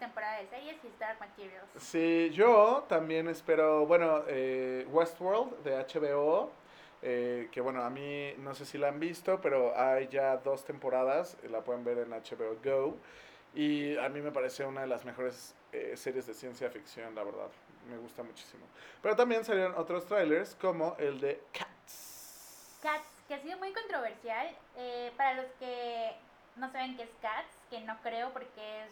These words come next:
Speaker 1: una de las obras más conocidas de Broadway, es un musical sobre gatos.
Speaker 2: <laughs> Básica y esencialmente gatos, y va a salir Taylor Swift, Judi Dench e Idris Elba. Y aquí Carla es fan
Speaker 1: De Idris
Speaker 2: de,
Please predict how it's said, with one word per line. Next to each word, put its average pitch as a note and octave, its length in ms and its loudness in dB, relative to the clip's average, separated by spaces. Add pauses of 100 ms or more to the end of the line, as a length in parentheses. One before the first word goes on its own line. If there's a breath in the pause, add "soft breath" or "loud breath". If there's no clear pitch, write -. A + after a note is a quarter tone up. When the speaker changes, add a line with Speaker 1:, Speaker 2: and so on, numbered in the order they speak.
Speaker 1:
una A3+ 160 -6
de A3+ 60 -2
las G#3 180 -4
obras G#3+ 240 -8
más A3+ 140 -12
conocidas A3 480 -8
de G#3 80 -12
Broadway, B3 500 -4 (460 soft breath)
es C4 120 -10
un D4+ 100 -4
musical A#3+ 440 -4
sobre A3+ 400 -8 (320)
gatos. C#4 320 -6 (200)
Speaker 2:
<laughs> C#4+ 480 0
Básica G#3+ 520 8
y F#3+ 40 8
esencialmente D#3+ 680 0
gatos, C#3+ 360 0
y D3 40 -2
va C#3 100 2
a - 20 -2
salir D3 420 -4 (320 loud breath)
Taylor D#3 320 4
Swift, D#3+ 320 -2 (180)
Judi C#3 200 -8
Dench C3+ 440 -8
e C3 160 -6
Idris C3 520 -8
Elba. B2 320 -2
Y B2+ 80 0
aquí C3 240 -2
Carla C3 360 -2
es - 360 -8
fan D3+ 640 4
Speaker 1:
De C#3+ 60 -6
Idris - 160 -12
Speaker 2:
de, G#3+ 100 -4